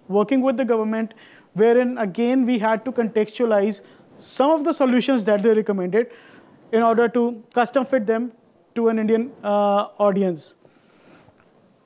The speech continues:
That's not only the bad thing, there were some benefits of working with the government as well. One of the bigger benefit was that you got access to working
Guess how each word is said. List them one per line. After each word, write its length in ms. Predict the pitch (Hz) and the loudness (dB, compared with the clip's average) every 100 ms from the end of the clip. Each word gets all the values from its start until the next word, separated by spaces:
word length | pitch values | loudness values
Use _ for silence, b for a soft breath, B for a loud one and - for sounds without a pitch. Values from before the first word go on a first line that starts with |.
| _ - - - _ _ | _ -20 -20 -20 _ _
That's 320 | 190 247 240 - | 0 0 0 -2
not 180 | 285 294 | -2 -2
only 280 | 262 254 277 233 | -2 -2 0 -2
the 40 | |
bad 380 | 180 208 214 - | 0 0 0 -2
thing, 300 | 269 247 262 | -2 0 0
there 140 | 226 | 0
were 120 | 226 226 | 0 0
some 140 | 240 208 | 0 0
benefits 360 | 202 202 - | -2 -4 -2
of 140 | 220 190 | -2 -2
working 240 | 185 214 | -2 -4
with 60 | 202 | -2
the 80 | 180 | 0
government 380 | 180 175 185 180 | 0 0 -2 -2
as 120 | 185 160 | -2 0
well. 400 | 175 170 165 233 B B B - | 0 2 -2 -8 B B B -2
One 180 | 220 | 0
of 100 | 233 | 2
the 100 | 214 196 - - 196 | 2 -2 -6 -8 -2
bigger 160 | 226 269 | 0 2
benefit 380 | 233 226 240 196 | 0 0 -2 0
was 220 | 220 240 | -2 -2
that 140 | 226 - | -4 -4
you 100 | 226 | -2
got 180 | 233 233 - 190 | -2 -4 -6 -6
access 440 | 196 - 247 240 - | -4 -2 -2 -2 -8
to 40 | 233 | -6
working 500 | 214 190 185 226 | -4 -4 -2 -4